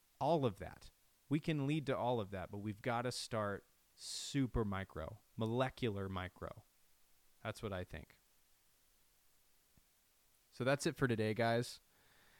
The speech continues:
Thank you so much for tuning back in. It has been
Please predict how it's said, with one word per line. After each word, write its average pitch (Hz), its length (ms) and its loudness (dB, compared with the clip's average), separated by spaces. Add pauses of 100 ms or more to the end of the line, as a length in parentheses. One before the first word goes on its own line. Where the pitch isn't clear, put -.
(280)
Thank 143 200 4
you 131 60 -2
so 135 180 2
much 123 160 0
for - 80 -6
tuning 113 340 0
back 101 300 -2
in. 127 420 0
It 107 160 0
has 101 260 0
been 101 520 -2